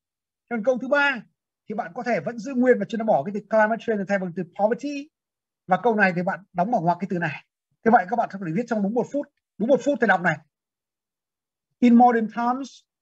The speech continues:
hoặc là nowadays, hunger is a global humanitarian crisis. In fact,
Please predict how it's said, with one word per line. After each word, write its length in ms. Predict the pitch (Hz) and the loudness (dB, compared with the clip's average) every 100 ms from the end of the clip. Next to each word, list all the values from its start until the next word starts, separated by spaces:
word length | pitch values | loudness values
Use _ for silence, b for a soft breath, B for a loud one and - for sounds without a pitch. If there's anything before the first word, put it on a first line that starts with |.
| - | -6
hoặc 160 | 190 | -2
là 80 | 185 | 0
nowadays, 880 | 180 202 226 233 240 262 269 - - _ _ _ _ _ _ _ _ _ _ _ _ _ _ _ _ _ _ | 2 6 6 6 4 4 0 -8 -14 _ _ _ _ _ _ _ _ _ _ _ _ _ _ _ _ _ _
hunger 560 | - - 226 240 262 277 277 - _ _ _ _ _ _ _ | -10 0 2 4 6 6 4 0 _ _ _ _ _ _ _
is 180 | 220 185 | -4 -2
a 40 | 196 | -2
global 600 | 214 247 208 226 226 262 _ _ _ _ _ _ _ _ _ _ _ - | 2 2 4 2 0 -2 _ _ _ _ _ _ _ _ _ _ _ 0
humanitarian 1000 | 240 220 220 214 - 208 208 214 233 247 - _ - | 2 4 2 -2 -2 -2 -2 -4 -4 -6 -8 _ -6
crisis. 520 | - 170 - 127 - - _ _ _ _ _ _ _ _ _ _ | -2 -2 -2 -10 -12 -14 _ _ _ _ _ _ _ _ _ _
In 140 | 185 185 | 2 2
fact, 340 | - 220 165 | 4 2 2